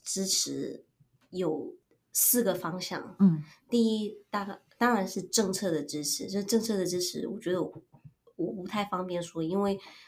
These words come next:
Speaker 1: 我们不是台湾人。
Speaker 2: 嗯。
Speaker 1: 但是不管什么样的政策，其实都会有利有弊的地方。
Speaker 2: 嗯。
Speaker 1: 我可以分享的是，比方说在德国，我们的育婴假是可以请到三年，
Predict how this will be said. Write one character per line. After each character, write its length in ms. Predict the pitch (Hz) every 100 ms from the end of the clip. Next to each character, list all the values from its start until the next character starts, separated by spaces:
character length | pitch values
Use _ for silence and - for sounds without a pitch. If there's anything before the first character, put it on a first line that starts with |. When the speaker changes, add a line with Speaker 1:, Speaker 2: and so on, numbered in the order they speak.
| - -
Speaker 1:
我 120 | 202
们 200 | 196 180
不 100 | 175
是 160 | 170 190
台 220 | - 127
湾 200 | 127 127
人。 220 | 117 - _
Speaker 2:
嗯。 260 | 190 170 151 - - -
Speaker 1:
但 120 | 254
是 80 | 277
不 140 | 285
管 200 | 269 190
什 160 | 190 156
么 60 |
样 180 | 165 185
的 80 | 185
政 240 | 175 190
策， 140 | 180 180
其 180 | 175 165
实 100 | 170
都 180 | 175 180
会 120 | 202
有 100 | 156
利 180 | - 170
有 100 | -
弊 180 | - -
的 120 | -
地 200 | - 104
方。 240 | - - - -
Speaker 2:
嗯。 240 | 196 170
Speaker 1:
我 60 | 160
可 100 | 233
以 60 | 240
分 200 | 233 233
享 160 | 214
的 140 | - -
是， 240 | 180 175
比 160 | - 139
方 180 | 170
说 80 | 185
在 160 | 185 196
德 240 | - 123
国， 260 | 117 - -
我 100 | 170
们 100 | 165
的 80 | 185
育 160 | 208
婴 160 | 202 180
假 160 | 190
是 140 | 190 226
可 180 | - 160
以 60 |
请 260 | 160 - 143
到 240 | 160 151
三 380 | - - 160 160
年， 180 | 147